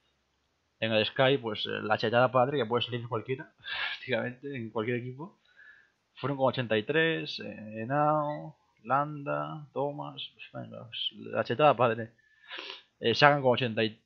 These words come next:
Sagan, eh, y contar con ochenta y tres también, en montaña. Eh, Sagan, pues, ¿qué decir de Sagan? Chetadísimo él solo, pero merecido totalmente.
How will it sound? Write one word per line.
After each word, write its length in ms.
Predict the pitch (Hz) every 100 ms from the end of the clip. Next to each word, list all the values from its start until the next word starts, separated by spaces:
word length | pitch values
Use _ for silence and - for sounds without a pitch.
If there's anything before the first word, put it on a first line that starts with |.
| _
Sagan, 600 | - 127 131 120 117 110 110 - - -
eh, 80 | 113
y 40 |
contar 320 | 110 117 120 127
con 80 |
ochenta 220 | 135 123 110
y 40 |
tres 140 | 127
también, 400 | 120 110 123 185 - _ _ _ _ _ _ _ _
en 80 | 117
montaña. 560 | 110 110 123 135 160 -
Eh, 120 | 101
Sagan, 440 | 95 120 120 113 98
pues, 160 | 98 - - - - - _ _ _ _ - - - _ _ - - - - - - 71 65 65 67 - -
¿qué 80 | 135
decir 240 | 117 113
de 100 | 101
Sagan? 400 | - 101 104 104 _
Chetadísimo 720 | - 113 107 135 143 113 117
él 60 | 117
solo, 240 | 131 131
pero 240 | 120 110 107
merecido 440 | 113 113 127 127
totalmente. 440 | 120 123 139 143